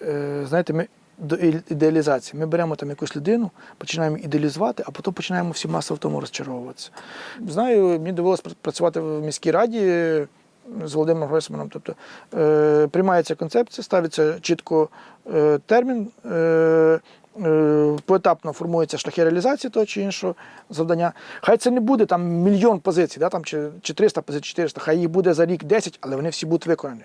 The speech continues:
Оце важливо. Тоді побачить якийсь рух, у людей з'являється якась надія на те, що щось можна змінюватися.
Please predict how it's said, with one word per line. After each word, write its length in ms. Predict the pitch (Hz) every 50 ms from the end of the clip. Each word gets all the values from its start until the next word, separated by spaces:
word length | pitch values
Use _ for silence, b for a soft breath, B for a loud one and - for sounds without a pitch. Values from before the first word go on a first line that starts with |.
| _ _
Оце 160 | - - 190
важливо. 320 | 220 233 220 208 196 156 -
Тоді 240 | - 151 170 214 - B B B B B B B B
побачить 340 | - 165 160 214 214 - 202
якийсь 260 | 185 - 214 - -
рух, 240 | 196 226 - - _ _ -
у 40 | 151
людей 240 | 160 160 202 214 196
з'являється 800 | 151 170 190 196 190 190 175 165 - - 170 160 160 160 160 160
якась 280 | 160 156 196 175 -
надія 380 | 165 160 156 170 233 269 262 240
на 80 | 190 156
те, 180 | - 214 226
що 120 | - - 170
щось 180 | - 190 -
можна 200 | 196 196 185 196
змінюватися. 520 | 170 165 202 208 175 143 120 113 - -